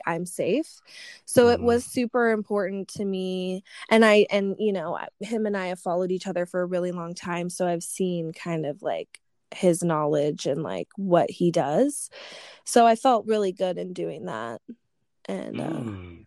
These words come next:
Speaker 1: and
Speaker 2: true,
Speaker 1: being
Speaker 2: true,
Speaker 1: able to,
Speaker 2: true.
Speaker 1: like, completely let go and allow the scene to kinda just go where it goes.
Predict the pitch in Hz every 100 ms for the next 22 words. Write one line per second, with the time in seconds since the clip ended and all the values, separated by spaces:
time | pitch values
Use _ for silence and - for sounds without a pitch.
0 | - 202 208 220 208 202 190 185 214 190
1 | 175 - 208 185 190 175 185 180 160 -
2 | 185 170 170 180 180 175 160 - - 175
3 | 170 - 180 175 165 151 - - - -
4 | _ _ _ - - 156 165 165 151 110
5 | 143 165 98 -